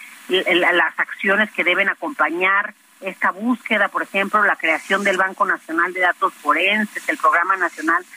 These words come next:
de Exhumación, de, de Exhumaciones y Identificación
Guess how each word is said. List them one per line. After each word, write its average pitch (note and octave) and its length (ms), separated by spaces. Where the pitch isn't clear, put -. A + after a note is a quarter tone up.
de G3 120
Exhumación, F3+ 840
de, G3 140
de F4 140
Exhumaciones G#3+ 720
y E3 240
Identificación F#3+ 880